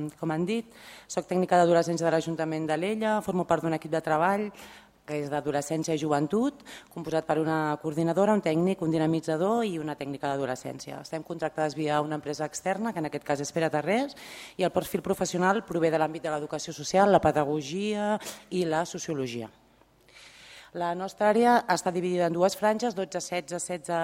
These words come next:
divuit, ai, setze trenta, disculpeu, fet que permet dissenyar, doncs, polítiques, eh, en comú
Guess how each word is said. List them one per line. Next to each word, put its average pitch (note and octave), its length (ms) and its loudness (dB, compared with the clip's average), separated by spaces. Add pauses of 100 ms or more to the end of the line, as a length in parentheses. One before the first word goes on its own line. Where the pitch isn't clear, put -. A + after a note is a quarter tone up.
divuit, G#3+ 460 -2 (420)
ai, D#3+ 80 2
setze E3+ 320 0
trenta, F3+ 240 2
disculpeu, G#3+ 480 0
fet - 240 -4
que G3 80 -2
permet F3+ 300 0
dissenyar, F3 340 0
doncs, F3 220 0
polítiques, F#3 580 -2
eh, D#3+ 400 -2 (480)
en D#3 160 -12
comú G3+ 300 2